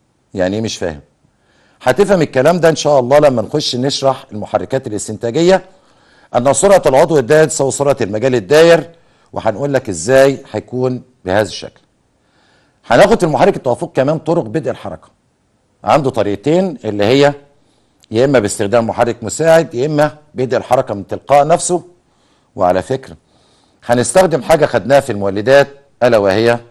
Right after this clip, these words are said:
أسياخ الإخماد. من وظائف أسياخ الإخماد إنها تستخدم كبدع حركة للمحرك التوافقي،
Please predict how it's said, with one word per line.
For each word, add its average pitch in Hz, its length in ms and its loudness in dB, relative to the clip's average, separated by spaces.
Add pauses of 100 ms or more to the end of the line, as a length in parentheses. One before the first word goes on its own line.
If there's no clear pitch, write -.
(440)
أسياخ 104 340 -4
الإخماد. 76 500 -14 (880)
من 123 120 2
وظائف 131 400 4
أسياخ 165 300 2
الإخماد 156 520 2 (160)
إنها 113 220 0
تستخدم 131 480 0
كبدع 120 380 -2
حركة 135 340 0
للمحرك 107 760 -4 (160)
التوافقي، - 580 -4